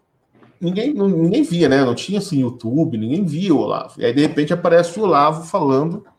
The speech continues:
e não era numa aula, né? Igual eu via lá dentro da, da, da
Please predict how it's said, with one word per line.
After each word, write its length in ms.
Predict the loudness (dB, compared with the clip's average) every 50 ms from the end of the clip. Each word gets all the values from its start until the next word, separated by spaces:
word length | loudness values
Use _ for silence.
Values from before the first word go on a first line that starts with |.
| _ _ _ _ _ _ _ 0
e 60 | 2
não 140 | 4 6 6
era 120 | 6 6
numa 220 | 6 4 4 4 2
aula, 360 | 2 4 2 2 2 2 0
né? 60 | -2
Igual 240 | -4 -4 -2 -2 -2
eu 140 | -2 -4 -6
via 240 | -8 -6 -4 -4 -2
lá 160 | -2 -2 -4
dentro 280 | -4 -6 -10 -10 -8 -6
da, 340 | -4 -4 -4 -4 -8 -12 -16 _ _ _ _
da, 180 | -10 -6 -6 -6 -6 -8 -12 -16 _ _
da 220 | -8 -6 -6 -4